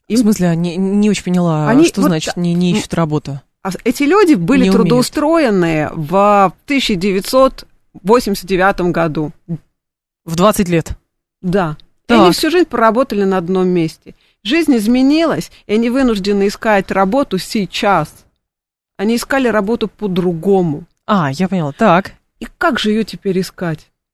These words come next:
Speaker 1: Вот как? Есть какие-то
Speaker 2: Мгм.
Speaker 1: работные сайты. Многие до сих пор
Speaker 2: По
Speaker 1: не зн-
Speaker 2: знакомству.
Speaker 1: Ну, по знакомству это очень узкий канал.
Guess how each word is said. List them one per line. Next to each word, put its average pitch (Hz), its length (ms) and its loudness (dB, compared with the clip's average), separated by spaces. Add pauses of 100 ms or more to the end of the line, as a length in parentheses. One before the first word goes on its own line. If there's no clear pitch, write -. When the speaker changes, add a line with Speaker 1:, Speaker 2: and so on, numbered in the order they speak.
(300)
Speaker 1:
Вот 214 180 -6
как? 180 340 -2 (1120)
Есть 208 140 -6
какие-то 190 340 0
Speaker 2:
Мгм. 190 60 2
Speaker 1:
работные 196 460 0
сайты. 165 680 -4 (760)
Многие 208 600 2
до 147 160 -4
сих - 280 -8
пор 262 260 -4
Speaker 2:
По - 60 0
Speaker 1:
не 220 80 0
зн- 415 80 6
Speaker 2:
знакомству. 202 840 -2 (840)
Speaker 1:
Ну, 220 640 2
по 214 100 -2
знакомству 240 460 -2
это 269 140 -2
очень 277 240 0
узкий 262 220 -4
канал. 165 480 -4